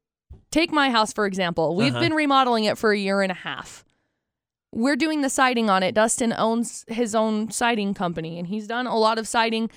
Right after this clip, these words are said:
Speaker 1: for, for other places. And it's like, the siding, obviously, we're, we're doing a really good job with it. We're taking, taking the time to put it up. But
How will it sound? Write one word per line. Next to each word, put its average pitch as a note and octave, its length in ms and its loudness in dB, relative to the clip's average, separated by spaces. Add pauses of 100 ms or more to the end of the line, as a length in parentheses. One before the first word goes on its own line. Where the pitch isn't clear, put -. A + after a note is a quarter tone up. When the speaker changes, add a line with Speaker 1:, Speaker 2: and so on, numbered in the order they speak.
(500)
Speaker 1:
for, A#3 360 0
for A3 280 -2
other A3+ 360 2
places. A3 720 -4
And G#3+ 180 -4
it's G#3+ 180 -4
like, G3+ 320 0 (1200)
the B3 120 2
siding, C4 380 0
obviously, A#3 560 -2
we're, G3+ 320 -4
we're G3+ 160 -2
doing G#3+ 300 -4
a F#3 40 -2
really F#3+ 220 -6
good F3+ 160 -6
job G#3 260 0
with F#3+ 200 -2
it. F3 240 -2
We're G3+ 80 -10
taking, F3+ 400 -8
taking G3+ 280 -6
the F#3 60 -4
time F#3 340 -2 (320)
to G#3 100 -8
put G#3+ 180 -2
it G3 80 0
up. G3 240 2 (280)
But A3+ 280 2